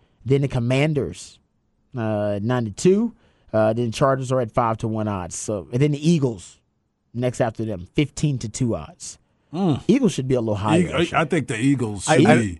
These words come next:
Speaker 3: but no, because they signed an actual running back.
Speaker 1: They did. They signed him to a one-year deal, and they have that. They have those two picks.
Speaker 3: I, I agree with
Speaker 1: Yeah.
Speaker 3: it. I think that once you sign, the pro-, the reason why I like the Cowboys is because Tony Pollard's hurt.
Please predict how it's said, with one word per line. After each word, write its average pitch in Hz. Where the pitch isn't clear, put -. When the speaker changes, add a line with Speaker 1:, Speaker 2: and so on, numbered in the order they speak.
Speaker 3:
but 156
no, 160
because 139
they 135
signed 143
an -
actual 117
running 101
back. -
Speaker 1:
They 185
did. 202
They 180
signed 196
him 175
to 190
a 151
one-year 190
deal, 143
and 143
they 151
have 160
that. 135
They 135
have 156
those 135
two 165
picks. -
Speaker 3:
I, 214
I 214
agree 175
with 180
Speaker 1:
Yeah. 214
Speaker 3:
it. -
I 170
think 170
that 143
once 139
you 139
sign, 123
the 139
pro-, 214
the 165
reason 208
why 151
I -
like 143
the 127
Cowboys 160
is 127
because 131
Tony 139
Pollard's 139
hurt. 107